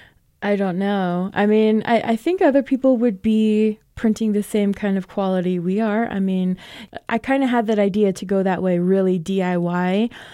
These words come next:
but then it just really fast, a week after I got the idea, it just turned into, we have to print this because it's going to be really nice photos, really nice, um, illustrations. And then, then we got the contributors,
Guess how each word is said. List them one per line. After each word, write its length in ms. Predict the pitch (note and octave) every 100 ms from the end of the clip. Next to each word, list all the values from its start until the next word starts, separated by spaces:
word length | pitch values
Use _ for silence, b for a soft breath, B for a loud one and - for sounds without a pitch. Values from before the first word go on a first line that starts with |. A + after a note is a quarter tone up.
| B
but 160 | - G3
then 460 | G#3 G#3 G3+ G3 -
it 120 | G#3
just 440 | F#3+ G3 F3 - - _ F#3+
really 420 | F#3 A3 A3 G#3+
fast, 720 | - A3 G#3 F#3+ F#3 - -
a 80 | G3+
week 260 | F#3+ G#3+ A3
after 300 | G#3 - G#3
I 80 |
got 220 | G3 G3+ G3
the 120 | G#3
idea, 280 | F#3+ G3 G3
it 80 |
just 180 | F#3+ F#3
turned 280 | - G3+ G3
into, 400 | F#3+ - F#3 F3+ B B B B -
we 240 | F#3 G#3+
have 260 | G3 F#3 -
to 340 | G3 F3+ E3+ - _ - -
print 260 | G#3+ F3+
this 420 | - E3+ F3 - - b b
because 360 | G3+ G3+ F#3+
it's 180 | F3+ F3+
going 180 | G3+ F#3+
to 120 | F#3+
be 300 | F3 F#3 E3+
really 440 | D#3+ E3+ F#3 G#3 G#3
nice 320 | G3 G3 F#3+
photos, 680 | - F3+ F3 F3 F3+ F#3 - B B B
really 400 | F#3 G3+ G#3 G#3
nice, 480 | G3 F#3+ F#3+ F#3 - -
um, 340 | F#3 F3 F3 -
illustrations. 840 | G3 F#3 F3+ F#3+ F3+ F3+ F#3+ F#3
And 180 | F3 F3+
then, 460 | G3 G#3+ G#3 G3 F#3+ B B
then 300 | F#3 G#3 G#3+
we 80 | G3+
got 220 | G3 F#3
the 160 | G3+ F3+
contributors, 1000 | - F#3 - G#3 F#3 F3+ D#3+ C3 G#3